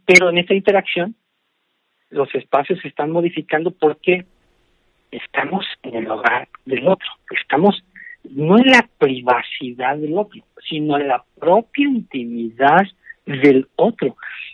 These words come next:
Y si eso no lo pensamos y no lo reflexionamos, los límites entre lo público, lo privado y lo íntimo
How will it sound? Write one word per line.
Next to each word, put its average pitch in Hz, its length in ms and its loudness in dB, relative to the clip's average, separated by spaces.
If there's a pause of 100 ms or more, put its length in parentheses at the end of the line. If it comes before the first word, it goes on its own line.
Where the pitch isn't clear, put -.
(100)
Y 151 120 -2
si 196 160 4
eso 285 280 4
no 185 200 4
lo 330 160 6
pensamos - 800 -2
y 135 40 -10
no 151 140 -8
lo 262 100 0
reflexionamos, 127 920 -4
los 147 280 4
límites 226 600 0
entre 180 220 -4
lo 131 80 -2
público, 196 460 -2
lo 165 120 -6
privado 151 320 -6
y 156 40 -8
lo 147 60 -6
íntimo 156 380 0